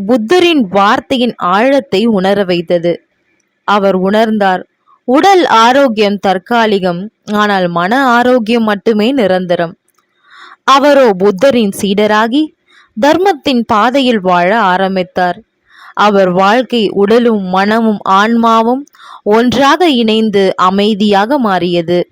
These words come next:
இவ்வாறாக புத்தரின் ஒரு எளிய உபதேசம் ஒரு மனிதனின் வாழ்க்கையை முழுமையாக மாற்றியது. புத்தர் நமக்கு கற்றுக் கொடுத்தது உடலை வளர்ப்பது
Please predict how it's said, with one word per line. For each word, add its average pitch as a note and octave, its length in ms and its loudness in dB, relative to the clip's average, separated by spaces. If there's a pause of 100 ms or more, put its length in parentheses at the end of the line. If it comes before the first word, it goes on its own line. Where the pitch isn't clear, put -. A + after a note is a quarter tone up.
(100)
இவ்வாறாக G#3 920 -4 (640)
புத்தரின் D#4 600 0
ஒரு G#3+ 280 0
எளிய C4 460 2
உபதேசம் G3+ 840 -2 (100)
ஒரு F#3 240 0
மனிதனின் A3+ 640 -2
வாழ்க்கையை F#3 640 -2
முழுமையாக G#3 800 -2
மாற்றியது. F3 760 -4 (840)
புத்தர் D4+ 440 -2
நமக்கு C4 420 -2
கற்றுக் A#3 420 -2
கொடுத்தது G3+ 480 -2 (140)
உடலை D4+ 480 0
வளர்ப்பது G3+ 600 -2